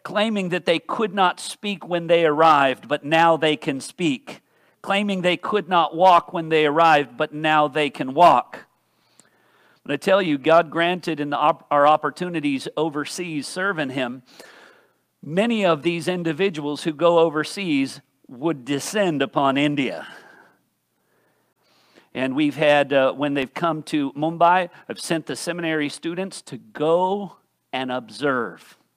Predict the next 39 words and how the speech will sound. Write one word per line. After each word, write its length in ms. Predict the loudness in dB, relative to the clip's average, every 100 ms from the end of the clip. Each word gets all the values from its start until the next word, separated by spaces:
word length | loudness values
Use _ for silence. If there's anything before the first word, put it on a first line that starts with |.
| _ _
When 160 | -10 -6
we 160 | -4
were 140 | -2 -2
in 160 | -2
Delhi, 380 | 0 0 0 -8 -16 _ -20 -4
uh, 220 | 0 0 -2
Jemima 380 | -8 -2 0 0
and 80 | 0
I 120 | 0
attended 500 | 0 -2 -6 -6 -4
a 60 | -2
number 320 | -2 -2 -4
of 100 | -4
these 260 | -6 -10 -8
and 200 | -8 -6
went 320 | -4 -4 -6 -6
and 140 | -2
observed. 600 | -2 -2 -2 0 -2 -6 _ _ _ _ _ _ _ _
We 140 | -10 -8
went 300 | -6 -8 -6
and 220 | -8 -8
stood 540 | -10 -6 -2 2 0 -2 -20 _
in 100 | -4
an 140 | -4 -4
area 420 | -2 -2 0 -2
that 140 | -2
was 220 | -6 -8
reserved 640 | -6 -8 -6 -4 -2 -2 -6
for 220 | -8 -8
blind 880 | -8 -4 0 0 2 0 0 -2 -4 _ _ _ _
and 180 | -6 -2
lame 360 | 0 0 0 -4
people. 440 | -8 -8 -12 -16 _ _ _ _ _ _ _ _ _ -14
I 60 | -6
mean, 140 | -4
lame 340 | 0 0 0 -6
people 340 | -8 -8 -4
in, 160 | -4 -2
in, 220 | -6 -6